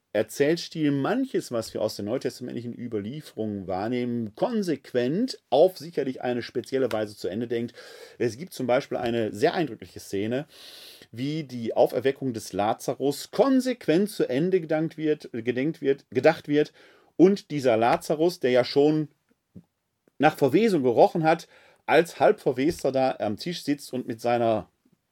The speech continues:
Auferweckung gar nicht klarkommt, weil er den Tod jetzt ein zweites Mal durchleben muss.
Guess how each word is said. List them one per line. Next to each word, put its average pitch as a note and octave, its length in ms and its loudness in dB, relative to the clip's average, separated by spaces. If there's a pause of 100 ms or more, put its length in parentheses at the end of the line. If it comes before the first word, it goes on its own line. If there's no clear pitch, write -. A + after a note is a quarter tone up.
(160)
Auferweckung C3+ 640 4
gar A#2 160 0
nicht B2 160 -6
klarkommt, B2+ 500 -4
weil A2+ 160 2
er A#2+ 80 -2
den A2+ 160 -6
Tod C3 280 -2
jetzt A#2+ 120 -8
ein G#2+ 140 -6
zweites A#2 400 -4
Mal D2+ 120 -8
durchleben B1+ 460 -14
muss. - 200 -20